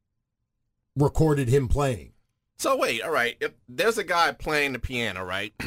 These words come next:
Speaker 2: <clears throat> and somebody else uses the, their phone and their Instagram account to record the, uh, the piano player, are they sending the tips to the guy who's recording it, and the guy who recorded gives the tips to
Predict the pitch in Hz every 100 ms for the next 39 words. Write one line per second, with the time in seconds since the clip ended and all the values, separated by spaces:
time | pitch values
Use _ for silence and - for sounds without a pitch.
0 | - 104 - 117 170 165 156 165 156 135
1 | 139 117 98 104 123 95 127 151 135 147
2 | 135 120 107 107 120 135 147 117 120 110
3 | 107 - 107 98 _ _ _ _ _ -
4 | - 120 113 - 165 180 156 117 101 -
5 | _ _ _ _ _ _ _ 98 110 -
6 | 117 110 107 104 110 98 127 120 117 107
7 | - 113 104 104 104 _ _ _ _ -
8 | 127 135 143 - 180 165 151 139 185 165
9 | - 151 123 147 151 147 143 147 151 120
10 | 110 - 180 202 196 202 202 120 120 117
11 | 101 143 151 151 139 120 120 180 165 147
12 | 107 147 139 120 127 - 135 - - 135
13 | 127 120